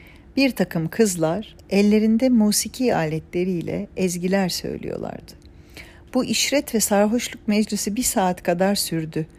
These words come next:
Neşem son haddini bulmuş, nefsim kudurmuş, aşırı derecede şehvetle adeta bir canavar olmuştum. O ara içeri bir kız girdi.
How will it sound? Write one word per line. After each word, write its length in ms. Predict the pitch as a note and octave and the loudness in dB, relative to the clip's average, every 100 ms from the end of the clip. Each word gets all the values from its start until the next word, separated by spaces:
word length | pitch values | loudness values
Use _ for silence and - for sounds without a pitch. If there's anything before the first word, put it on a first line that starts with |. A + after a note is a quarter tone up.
| - - - - - | -20 -20 -20 -20 -4
Neşem 440 | F3 F#3 - A3+ D4+ - - - | 0 2 2 0 -2 -8 -20 -16
son 260 | - - D#4 | -4 0 2
haddini 560 | B3+ G#3 F3+ F3 E3 E3 | 4 2 2 0 0 2
bulmuş, 580 | G#3 G3 G3+ C#4+ - - | 2 2 0 -4 -6 0
nefsim 420 | G3 A3 - C#4 | 2 2 0 0
kudurmuş, 720 | C4 A3 G#3+ A3+ C#4 D4+ - - - | 0 -2 2 2 0 -2 -12 -16 -10
aşırı 380 | E3 - C#4 B3+ | -6 -2 0 4
derecede 460 | G3 F3+ E3 E3 | 4 4 0 -2
şehvetle 680 | - G#3 G3+ C4 C4+ F#3+ A3 - - | -4 -4 -2 -4 -4 -4 -6 -6 0
adeta 580 | A#3+ D4+ B3 - B3+ B3 | 2 2 0 -2 0 0
bir 80 | |
canavar 440 | G#3+ G3+ G#3 A#3+ C4 | 0 2 2 2 2
olmuştum. 640 | F3+ D#3+ D3 - - E3 - - - - - - - - | 0 -4 -6 -10 -12 -14 -14 -20 -20 -20 -20 -20 -20 2
O 140 | A#3+ | 6
ara 400 | A3+ E3 F#3 B3+ - - - - - | 6 4 0 -4 -10 -20 -20 -12 -8
içeri 340 | - C4 A#3 | -2 -2 -2
bir 60 | F#3+ | -4
kız 300 | - F#3+ - | -6 -6 -6
girdi. 420 | D3 C#3 D3 | -6 -6 -10